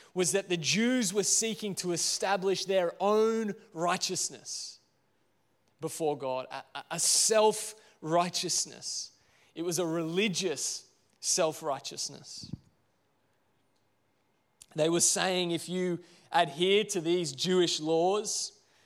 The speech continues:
specifically circumcision, the, the Jewish festivals, the days,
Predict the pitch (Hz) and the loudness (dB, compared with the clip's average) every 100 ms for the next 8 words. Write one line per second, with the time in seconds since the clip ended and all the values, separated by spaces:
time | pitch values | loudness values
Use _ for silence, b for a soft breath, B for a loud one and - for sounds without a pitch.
0 | b - - 165 - 151 160 156 147 - | b -10 -6 -2 -2 -2 -2 -2 -2 0
1 | 151 156 139 - 170 160 165 165 143 131 | 0 -2 -4 0 0 0 -2 -4 -6 -10
2 | 139 143 143 156 151 - - 156 160 - | -8 -8 -4 -2 -2 -4 -2 0 0 0
3 | 147 160 160 156 - 135 131 143 151 156 | -2 -2 -2 -2 -6 -8 0 2 2 0
4 | 156 151 | -2 -4